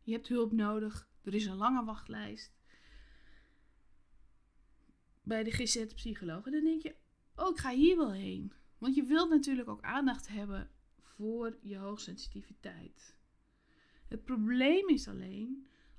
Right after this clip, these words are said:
als er onderliggend zware problematiek is, dan kun je beter naar het G G Z gaan. Sterker nog, wij zijn ook verplicht vanuit de aanvullende zorg om je door te sturen.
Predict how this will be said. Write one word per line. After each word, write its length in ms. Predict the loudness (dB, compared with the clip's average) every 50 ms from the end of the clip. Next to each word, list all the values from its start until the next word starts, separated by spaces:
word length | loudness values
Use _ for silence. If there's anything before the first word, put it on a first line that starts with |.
| -10
als 180 | -8 -6 -6 -6
er 140 | -6 -8 -10 _ _ _ _
onderliggend 960 | 4 4 4 6 6 6 6 6 6 2 -2 -6 -10 -10 -10 -10 -12 -12 -16 -20 -20 -20 -20 -20 -20 -20 _ _ _ _
zware 640 | _ -8 -6 -4 0 2 4 4 6 4 4 2 2
problematiek 680 | 4 4 4 4 6 8 8 6 6 2 -4 -6 -6 -6
is, 460 | -4 -4 -4 -6 -6 -12 -18 -20 -20 -20 -20 _ _ _ _ _ _ _ _ -20 -20 _ _ _ _ _ _ _ _ _ _ _ _ _ _ _ _ _ _ -20 -20 -20 -20 -20 _ -20 -20 _ _ _ _ _
dan 120 | -10 -4
kun 160 | 4 6 8 8
je 180 | 8 6 4
beter 680 | 6 6 6 6 6 6 2 0 0 0 -2 -4 -8 -12 -14 -16 -16 -18 -20 -20 _ _ -20 _ -8
naar 140 | -6 -6 -4
het 100 | -2 -2
G 160 | -2 -2 0
G 140 | -2 -4 -4
Z 140 | -6 -6 -6 -8
gaan. 400 | -10 -10 -10 -10 -10 -10 -14 -18 -20 _ _
Sterker 480 | -8 0 2 2 2 2 2 2 2
nog, 420 | 2 2 2 0 0 0 -2 -8 -12 -20 -20 -20 _ _ -14
wij 200 | -2 2 4 4
zijn 240 | 4 4 2 0 -2
ook 140 | -2 -6 -8
verplicht 1120 | -10 -12 -12 -14 -16 -14 0 4 6 6 8 8 6 6 4 4 2 -2 -6 -8 -10 -12 -14
vanuit 320 | -14 -12 -10 -10 -8 -8
de 100 | -10 -8
aanvullende 600 | -8 -6 -6 -6 -6 -4 0 2 2 2 2 0
zorg 560 | -6 -8 -8 -8 -8 -10 -12 -16 -20 -20 -18 -8
om 160 | -6 -4 2
je 120 | 2 4 4
door 240 | 4 2 0 -2 -2
te 100 | -4 -6
sturen. 500 | -6 -6 -6 -8 -8 -8 -10 -14 -18